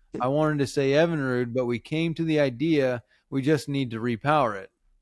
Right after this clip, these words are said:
Well, that's kind of a loaded question because it's kinda like, uh,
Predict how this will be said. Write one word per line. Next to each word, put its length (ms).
Well, 180
that's 140
kind 200
of 160
a 60
loaded 460
question 360
because 220
it's 140
kinda 200
like, 220
uh, 80